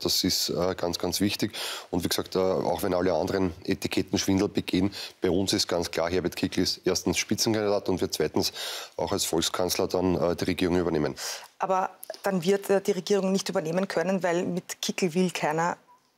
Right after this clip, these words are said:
Speaker 2: regieren. Das haben alle Parteien kategorisch
Speaker 1: Mhm.
Speaker 2: ausgeschlossen. Das heißt, eigentlich, wenn Sie sagen, Kickl bleibt, bleibt nur mehr die Oppositionsrolle. Das
Speaker 1: Nein,
Speaker 2: ist ganz klar.
Speaker 1: ich glaub, da braucht man sich gar nicht den Kopf zerbrechen, sondern die Leute, die jetzt sagen, sie wollen mit Herbert Kickl nicht koalieren,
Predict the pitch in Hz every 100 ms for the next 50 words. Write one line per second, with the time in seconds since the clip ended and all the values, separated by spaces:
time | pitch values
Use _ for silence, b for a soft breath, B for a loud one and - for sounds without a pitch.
0 | - 170 147 175 214 208 - 160 160 -
1 | 151 175 185 - 165 170 - - - -
2 | 160 104 107 117 147 190 190 - 190 165
3 | 139 175 - - - 156 220 220 190 180
4 | - 143 180 220 - 247 226 220 104 -
5 | - 151 - 196 226 254 240 202 214 202
6 | - 214 160 143 151 - - 73 76 90
7 | 90 - - 82 87 - 85 73 107 95
8 | 87 90 98 - 82 - 87 92 87 95
9 | 95 92 90 - 110 85 82 - 98 87
10 | - 90 87 87 85 90 95 90 85 -
11 | 98 - 95 - - 95 85 101